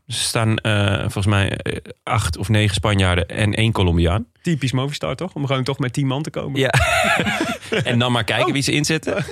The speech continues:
Speaker 2: Oh, stond daar in de spelregels?
Speaker 1: Ik denk eerlijk gezegd dat, eh, Enric Mas gewoon, eh, kopman gaat zijn. Eh, en als <laughs> Lopez echt heeft gezegd: "Mas, daar knecht ik niet voor", ja, dan laten ze hem thuis. Ehm,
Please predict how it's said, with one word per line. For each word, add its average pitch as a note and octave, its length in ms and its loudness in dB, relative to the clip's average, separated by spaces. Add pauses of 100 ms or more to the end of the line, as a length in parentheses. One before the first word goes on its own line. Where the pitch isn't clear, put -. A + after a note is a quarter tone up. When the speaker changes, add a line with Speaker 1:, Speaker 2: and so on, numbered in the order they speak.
(600)
Speaker 2:
Oh, G3 80 -2
stond A#3+ 260 -2
daar A#3+ 120 0
in A#3+ 120 -4
de A#3+ 160 0
spelregels? A3+ 480 0
Speaker 1:
Ik A#2+ 100 0
denk E3+ 180 2
eerlijk C#3 220 2
gezegd A#2+ 180 0
dat, B2 220 0
eh, A2+ 400 2
Enric A2+ 240 2
Mas A2+ 220 2
gewoon, F2+ 380 4
eh, F2+ 300 2
kopman F2 300 0
gaat E2 140 -2
zijn. F#2 280 0 (280)
Eh, G2 300 0
en G#2+ 120 2
als G2 340 0 (160)
<laughs> G2 300 0
Lopez A2+ 380 2
echt - 200 0
heeft G2 140 2
gezegd: - 400 0
"Mas, G2 280 2
daar F2+ 100 0
knecht G#2 200 0
ik - 60 -6
niet G2 120 2
voor", F2+ 280 0
ja, F2 140 2
dan F#2+ 120 2
laten G2 260 0
ze - 60 0
hem E2+ 120 4
thuis. G2+ 300 0 (440)
Ehm, A2 580 2